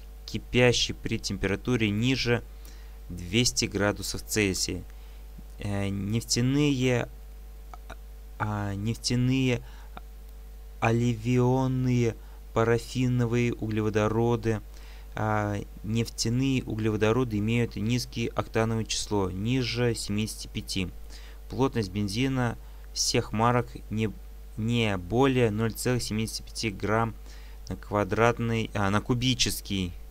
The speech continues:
сантиметр. Это, так сказать, то, что я хотел изложить, э, в письменном виде. А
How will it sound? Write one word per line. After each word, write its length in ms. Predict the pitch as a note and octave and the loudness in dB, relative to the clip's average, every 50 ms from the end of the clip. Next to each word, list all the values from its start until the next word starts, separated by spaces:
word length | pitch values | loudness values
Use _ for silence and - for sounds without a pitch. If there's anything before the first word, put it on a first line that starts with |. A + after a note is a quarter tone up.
| - - - - - - | -14 -16 -16 -14 -14 -12
сантиметр. 760 | - - - A2+ G#2+ - - G2+ G2 F#2+ F#2+ F2 - F2+ - - - - - - - - - - - - - - - - - - - - - - - - - - | -10 -4 -2 -2 0 0 0 0 0 0 0 -2 -4 -6 -6 -6 -14 -14 -14 -14 -14 -14 -14 -14 -14 -14 -14 -14 -14 -14 -14 -14 -14 -14 -14 -14 -14 -14 -10 2
Это, 540 | - C3+ D3 - - B2+ B2+ B2+ B2 A#2 A#2+ | 4 4 4 4 6 6 8 8 8 6 4
так 120 | - A#2 - | 0 -4 0
сказать, 260 | - A#2 G#2+ - - | 2 2 0 0 2
то, 160 | - A#2 A2+ | 2 2 4
что 220 | G#2+ - - A2 | 4 2 0 4
я 100 | G#2+ A2 | 4 4
хотел 420 | G#2 A2 G#2+ - - - G#2+ G#2 G2+ | 4 4 2 2 2 0 0 0 0
изложить, 640 | F#2 F2 G2 G#2+ G2+ F#2 A2 G#2 G2 - - - - | -2 0 0 0 2 2 0 -2 0 0 0 0 2
э, 40 | G#2 G2+ G2 G2 G2 F#2+ F#2+ F#2+ F#2 F2+ F2+ F2+ F2+ - - - - - | 2 2 2 4 4 2 2 2 0 0 -2 -4 -6 -10 -14 -16 -14 -14
в 120 | - - - - | -14 -14 -4 0
письменном 360 | E3 - - - G#2+ G2 F#2 | 2 2 2 2 2 2 2
виде. 240 | F#2 F2 E2+ F2+ F2+ | 0 2 0 0 0
А 360 | F#2 F#2 F#2 F2+ F2+ F2 | 2 2 2 2 0 -2